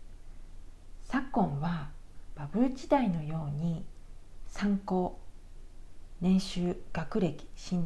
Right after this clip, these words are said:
長のすべてが高い男性ということですね。参考の男性が女性のパートナーとして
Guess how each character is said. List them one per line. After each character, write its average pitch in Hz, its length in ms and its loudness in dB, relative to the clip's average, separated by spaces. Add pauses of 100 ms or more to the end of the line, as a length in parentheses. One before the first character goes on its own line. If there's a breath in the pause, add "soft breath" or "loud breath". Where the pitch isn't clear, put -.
(100)
長 160 260 0 (600)
の 175 220 4
す - 180 -6
べ 262 120 4
て 170 120 -2
が 147 100 -2
高 - 280 -4
い 143 100 -2 (260)
男 147 180 -2
性 139 280 -4 (100)
と - 80 -6
い 147 40 -4
う - 20 -8
こ - 80 -10
と - 80 -10
で 160 100 -10
す - 140 -8
ね。 240 160 -4 (500 loud breath)
参 254 300 2
考 247 180 6
の 240 380 2
男 170 180 0
性 165 240 -2
が 190 300 2 (400 loud breath)
女 170 100 -2
性 226 240 4
の 262 140 2
パ 269 140 2
ー 254 120 2
ト 180 80 -2
ナ 147 200 0
ー - 20 -2
と 147 100 -6
し - 100 -10
て 165 380 0